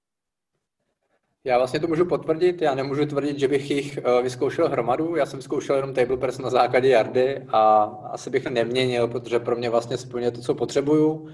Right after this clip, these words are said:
A pokud některý umí něco víc, tak na ní stejně nepřijdu, protože mi vyhovuje. Tak, já budu pokračovat.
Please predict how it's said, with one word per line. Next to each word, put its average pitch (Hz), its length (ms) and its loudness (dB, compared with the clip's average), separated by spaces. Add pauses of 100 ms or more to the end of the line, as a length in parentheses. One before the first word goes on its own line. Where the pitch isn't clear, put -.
(420)
A - 40 -20
pokud 139 280 -4
některý 135 240 -2
umí 131 140 -6
něco 127 260 -2
víc, 120 260 -6
tak - 200 -12
na 120 80 -6
ní 113 100 -8
stejně 110 220 -10
nepřijdu, 110 360 -6
protože 107 440 -4
mi 107 140 -4
vyhovuje. 98 680 -4 (1400)
Tak, 120 240 0
já 131 100 6
budu 180 140 4
pokračovat. 190 800 2